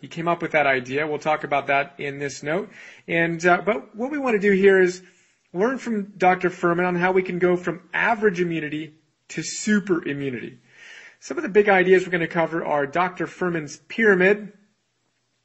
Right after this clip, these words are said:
flashing oil lights. We don't just wanna snip the light, we wanna take care of the problem.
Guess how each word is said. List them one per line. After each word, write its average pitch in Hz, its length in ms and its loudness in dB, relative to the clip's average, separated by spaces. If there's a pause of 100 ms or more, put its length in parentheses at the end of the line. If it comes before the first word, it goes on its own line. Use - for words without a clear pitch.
(540)
flashing 170 840 -2
oil 170 340 2
lights. 139 560 -2 (120)
We 135 80 -18
don't 185 200 -8
just 180 220 -12
wanna 156 180 -8
snip 180 800 -4
the 139 140 -8
light, 147 320 0
we 175 80 -2
wanna 185 180 -2
take 190 240 -4
care 208 220 -2
of 202 80 -2
the 202 80 -2
problem. 196 580 -4